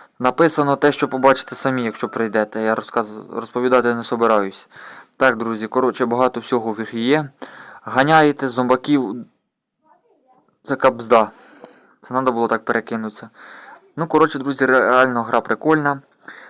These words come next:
Всім рекомендую. Бачите, друзі, я заробив дві тисячі, зможу покращити або нітруху, або, е, кулемет свій. Я нітруху, звісно, прокачаю на максимум і будемо ганяти. На цьому, друзі, кінець. Кому гра за-,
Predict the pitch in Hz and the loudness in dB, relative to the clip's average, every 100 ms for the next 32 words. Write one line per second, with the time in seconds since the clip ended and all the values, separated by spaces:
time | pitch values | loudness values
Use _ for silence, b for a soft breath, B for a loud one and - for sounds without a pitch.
0 | B - 135 131 131 123 120 107 98 - | B -6 -2 0 0 -2 -2 -4 -6 -10
1 | B B B B - 120 - 113 107 110 | B B B B 0 0 2 -4 -4 -4
2 | 113 110 113 110 110 110 113 107 - - | -2 0 0 0 -6 -6 -8 -10 -14 -20
3 | - 113 107 110 104 B B B - _ | -14 -10 -6 -6 -8 B B B -20 _
4 | - 113 117 113 - - 113 110 120 113 | -10 0 2 2 -2 0 0 4 2 2
5 | 107 _ B B 117 117 147 170 170 156 | -4 _ B B -8 -6 0 0 0 -2
6 | 143 - 110 110 131 139 123 - _ _ | -4 0 -2 2 2 4 2 -2 _ _
7 | B B B B B _ - - 110 107 | B B B B B _ -18 -8 -4 -4
8 | - _ _ - 139 127 113 - 113 135 | -6 _ _ 0 0 2 0 -2 -2 0
9 | 139 123 123 127 120 117 113 117 113 117 | 0 -4 -8 -6 -4 -4 -8 -10 -8 -8
10 | 127 117 117 143 - - 110 104 107 123 | -4 -4 -2 -4 -6 -10 -12 -10 -10 -10
11 | 123 113 117 113 98 - - B B B | -10 -8 -6 -2 -2 -6 -20 B B B
12 | B 123 156 175 165 165 160 139 - 151 | B -6 -4 -2 -2 0 2 0 -2 -2
13 | 170 156 - - 120 127 120 127 110 | -2 -4 -10 -10 -2 0 4 4 2